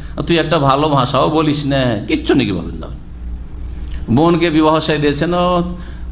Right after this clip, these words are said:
আব্বা তো কিছু করতে পারেনি, সব তো আমি করে দিয়েছি তোদের, তাই না? কিচ্ছু নেকি পাবেন না। কয়টা লোক যে বাঁচবে, আহ, সবগুলি সব কি হয়ে যাবে? সব জিরো হয়ে যাবে।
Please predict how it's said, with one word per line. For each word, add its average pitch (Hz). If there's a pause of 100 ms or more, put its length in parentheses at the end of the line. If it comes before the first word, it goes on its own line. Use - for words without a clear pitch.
আব্বা 175
তো 190
কিছু 196
করতে 196
পারেনি, 156
সব 185
তো 208
আমি 175
করে 185
দিয়েছি 127
তোদের, 87 (880)
তাই 175
না? 196 (560)
কিচ্ছু 349
নেকি 113
পাবেন 82
না। - (320)
কয়টা 226
লোক 156
যে 196
বাঁচবে, 127 (440)
আহ, 143
সবগুলি 220
সব 190
কি 190
হয়ে 185
যাবে? 127 (2250)
সব 165
জিরো 139
হয়ে 120
যাবে। 78